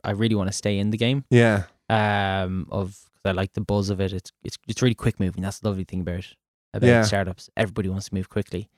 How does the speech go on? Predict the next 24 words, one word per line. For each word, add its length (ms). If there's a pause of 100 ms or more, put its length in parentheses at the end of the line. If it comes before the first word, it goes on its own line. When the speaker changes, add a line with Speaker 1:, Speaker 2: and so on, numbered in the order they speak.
(160)
Speaker 1:
make 100
decisions 380
quickly. 400 (420)
Um, 600 (280)
so 100
I'd 120
love 140
to 60
stay 200
in 100
it. 140
So 120
if 120
there's 160
anybody 400
that's 360 (920)
interested 560
in, 400
in, 240
um, 400
in 160
the 80
startup 420
world, 520